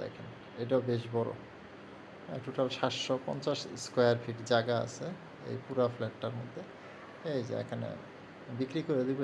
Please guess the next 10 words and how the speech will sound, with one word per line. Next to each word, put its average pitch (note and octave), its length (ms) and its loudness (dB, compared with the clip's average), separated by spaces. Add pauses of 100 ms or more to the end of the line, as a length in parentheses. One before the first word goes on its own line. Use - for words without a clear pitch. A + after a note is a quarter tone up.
এই C3 100 0
কারণে C3+ 280 2
ফ্যামিলি B2+ 400 2
বাসার B2 280 2 (100)
ভাড়া A2+ 240 0
দেওয়া B2 220 4
হয় B2 160 0
না, F3+ 60 -6 (800)
ঠিক F3+ 240 -6
আছে? D#3 180 -6